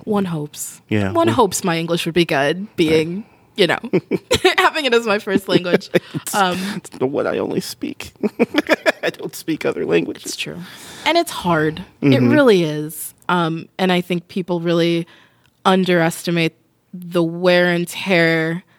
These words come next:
Speaker 1: just on your person that it takes to
Speaker 2: Yeah.
Speaker 1: deal with that kind of uncomfortable situation and laugh it off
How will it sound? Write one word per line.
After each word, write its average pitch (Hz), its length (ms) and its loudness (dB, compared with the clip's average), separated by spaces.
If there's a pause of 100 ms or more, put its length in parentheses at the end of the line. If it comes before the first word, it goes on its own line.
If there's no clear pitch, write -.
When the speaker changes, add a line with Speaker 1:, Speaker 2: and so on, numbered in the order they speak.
(640)
Speaker 1:
just 180 280 -4 (460)
on 185 260 4
your 170 160 2
person 165 500 -2
that 156 120 -4
it 156 120 -6
takes 165 420 -4
to 156 420 -4 (160)
Speaker 2:
Yeah. 101 380 -2
Speaker 1:
deal 220 300 4
with 190 120 6
that 180 180 0
kind 185 280 2
of 175 80 2
uncomfortable 170 640 -2
situation 165 680 -2
and 160 140 -4
laugh 165 320 0
it 160 60 0
off 165 340 2